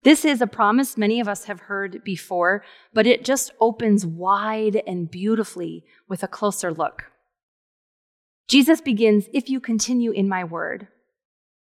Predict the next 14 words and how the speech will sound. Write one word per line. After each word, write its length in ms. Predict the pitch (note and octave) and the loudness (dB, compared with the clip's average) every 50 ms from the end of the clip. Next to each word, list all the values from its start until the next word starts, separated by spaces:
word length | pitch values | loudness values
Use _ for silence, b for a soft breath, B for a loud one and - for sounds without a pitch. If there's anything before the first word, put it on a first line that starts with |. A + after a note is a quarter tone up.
| _ _ _ _ _ _ _ - | _ _ _ _ _ _ _ 2
Now, 320 | A3 A3 G#3 G3 G3 F#3+ B B B B B B | 4 6 6 4 2 0 B B B B B B
just 320 | - C4 C#4+ D4 - - - | 0 0 0 0 0 -4 -2
those 340 | B3 A#3+ A#3 A#3+ A#3 - - _ | 0 0 0 -2 -4 -8 -12 _
few 220 | - - A3+ A#3 A3+ | -8 -6 -4 -4 -2
words. 600 | G3 F#3+ G3 E3+ D#3 E3 E3+ - - - - - _ _ _ _ _ _ _ _ _ _ _ _ _ _ _ _ _ | -2 0 0 0 0 -2 -6 -10 -12 -12 -12 -16 _ _ _ _ _ _ _ _ _ _ _ _ _ _ _ _ _
The 100 | - A3+ | 2 2
Greek 260 | G#3 - C#4+ D4 C#4 - | 2 2 0 0 0 2
word 200 | B3 A#3+ A3 G#3+ | 2 2 2 0
we 80 | A#3+ | -4
translate 480 | A3 - - A#3+ A3+ A3+ G#3+ A3 G#3 G3+ | -6 -4 -2 0 0 0 0 0 0 0
as 120 | G3+ G3 | -2 -4
"continue" 560 | - - G#3 G3 - - A#3 A3+ G#3+ G3+ F#3+ | -4 -4 -4 -2 0 0 2 2 2 2 0
is 200 | - - F3+ E3 | -2 -4 -8 -8
meno 580 | F3 F#3+ F#3+ F#3+ G3 G3 F3 E3 - - F3+ E3+ | -8 -6 -6 -4 -4 -4 -4 -4 -4 -6 -8 -12